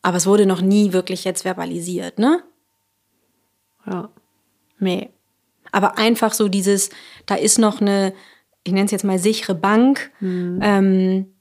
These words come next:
Speaker 1: die einfach auch, also ich bin ja, also mein Thema ist ja vor allem auch in der Arbeit dann, wenn die Väter dabei sind, hands off. Also ich bin dabei und, ähm, gerade was jetzt den Säugling betrifft und erkläre dann vielleicht das ein oder andere, aber kann dann eben in der,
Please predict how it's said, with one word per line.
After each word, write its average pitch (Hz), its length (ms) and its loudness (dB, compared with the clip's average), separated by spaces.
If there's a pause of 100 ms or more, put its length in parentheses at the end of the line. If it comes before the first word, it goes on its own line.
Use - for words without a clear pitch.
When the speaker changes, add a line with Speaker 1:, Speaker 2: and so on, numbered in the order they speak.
(380)
Speaker 1:
die 202 160 2
einfach 190 360 0
auch, 190 180 0
also 180 160 -2
ich - 140 -6
bin 214 160 2
ja, 208 240 0 (180)
also 185 160 -2
mein 196 280 0
Thema 220 280 0
ist 185 120 -6
ja 190 100 -4
vor 185 160 -4
allem 202 200 0
auch - 120 -8
in 190 140 -4
der 185 120 -4 (180)
Arbeit 190 380 -4
dann, 185 140 -4
wenn 185 120 -4
die 180 100 -8
Väter 220 360 -2
dabei 185 480 -6
sind, 190 380 -4
hands 196 280 -2
off. 202 320 -2 (340)
Also 185 340 -2
ich - 180 -16
bin 196 180 0
dabei 202 680 0
und, 190 340 -2
ähm, 185 160 -4
gerade 185 220 -4
was 185 140 -10
jetzt 185 180 -6
den 185 100 -2
Säugling 190 400 -2
betrifft - 460 -10
und 175 180 -8 (720)
erkläre 202 320 -2
dann 233 120 0
vielleicht 233 260 -4
das 226 100 -6
ein 214 180 0
oder 220 220 -2
andere, 233 420 0
aber 185 220 -2
kann 196 420 -2
dann 196 240 -2
eben 208 320 -4
in 190 160 -2
der, 180 280 -2